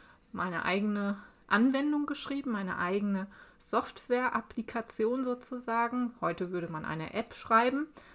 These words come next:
Damals war das, gab's das ja noch nicht. Ich habe eben parallel dazu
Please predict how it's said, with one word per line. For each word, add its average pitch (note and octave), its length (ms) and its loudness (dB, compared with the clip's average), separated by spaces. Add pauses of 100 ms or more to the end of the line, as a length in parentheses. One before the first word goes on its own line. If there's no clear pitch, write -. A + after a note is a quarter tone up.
(140)
Damals F#3 380 -6
war F3 140 0
das, - 280 -6
gab's G#3 260 2
das B3 180 -6
ja A#3+ 100 -4
noch A#3 180 -4
nicht. B3 300 0 (600)
Ich - 120 -4
habe G3 180 -2
eben A#3 300 0
parallel A3+ 500 4
dazu G#3+ 440 -4